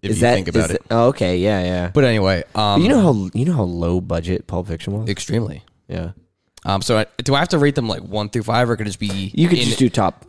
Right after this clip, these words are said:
Speaker 1: like,
Speaker 2: just
Speaker 1: top
Speaker 2: the top,
Speaker 1: five,
Speaker 2: yeah,
Speaker 1: like,
Speaker 2: yeah.
Speaker 1: no, no, so
Speaker 2: Because,
Speaker 1: in
Speaker 2: 'cause for me personally, I know that it would be hard for me to place 'em.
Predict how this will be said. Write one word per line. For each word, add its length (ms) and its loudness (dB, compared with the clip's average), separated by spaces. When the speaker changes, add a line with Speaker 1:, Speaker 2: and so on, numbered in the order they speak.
Speaker 1:
like, 160 -4
Speaker 2:
just 160 2
Speaker 1:
top 0 -
Speaker 2:
the 60 -2
top, 100 2
Speaker 1:
five, 220 2
Speaker 2:
yeah, 100 2
Speaker 1:
like, 180 2
Speaker 2:
yeah. 40 2
Speaker 1:
no, 200 0
no, 120 -4
so 160 2
Speaker 2:
Because, 220 4
Speaker 1:
in 100 4
Speaker 2:
'cause 140 4
for 180 2
me 200 4
personally, 500 2
I 80 0
know 240 2
that 240 0
it 60 4
would 120 2
be 100 0
hard 280 0
for 100 -2
me 160 2
to 140 -4
place 380 -6
'em. 180 -12